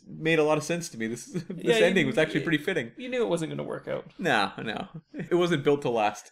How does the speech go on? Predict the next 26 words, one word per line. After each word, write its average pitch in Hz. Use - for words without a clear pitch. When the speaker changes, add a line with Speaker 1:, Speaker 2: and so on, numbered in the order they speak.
Speaker 2:
You 262
know, 233
um, 185
they 180
didn't 175
share 170
a 151
lot 139
of 123
interests. -
Speaker 1:
No, 123
it -
w-, 113
no, 113
they 110
did 113
not. 139
<laughs> -
What 320
do 349
you 320
think 233
they 175
talked 135
about? 113
Speaker 2:
Um, 139